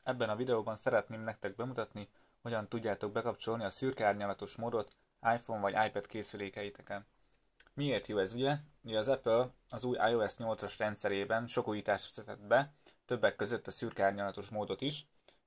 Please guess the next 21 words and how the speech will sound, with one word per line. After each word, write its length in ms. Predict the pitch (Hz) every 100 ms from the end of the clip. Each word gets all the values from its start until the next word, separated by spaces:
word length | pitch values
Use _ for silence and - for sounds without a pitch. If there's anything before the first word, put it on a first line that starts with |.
| _
Ez, 300 | 120 113 110
ö, 220 | 113 110
leginkább 460 | 110 113 113 104 107
a 80 | 104
szintévesztő 640 | - 123 - 101 107 -
vagy 120 | 107 101
színvak 400 | - 117 104 -
felhasználók 760 | 113 107 104 104 104 107 - -
számára 560 | - 117 107 101 101
lehet 400 | 110 101 101 - -
hasznos, 540 | 131 131 120 113 - _ _ -
de 100 | 117
ugye 160 | 107
bárki 320 | 110 117 - 101
kipróbálhatja, 640 | 135 131 120 110 104 104
bárki 240 | 101 98
használhatja, 640 | 110 135 - 117 101 - 107
aki 160 | 98
fekete-fehér 840 | 101 104 104 107 104 - 104 104 101
kijelzőre 560 | 107 104 101 101 104
vágyik. 400 | 107 107 - -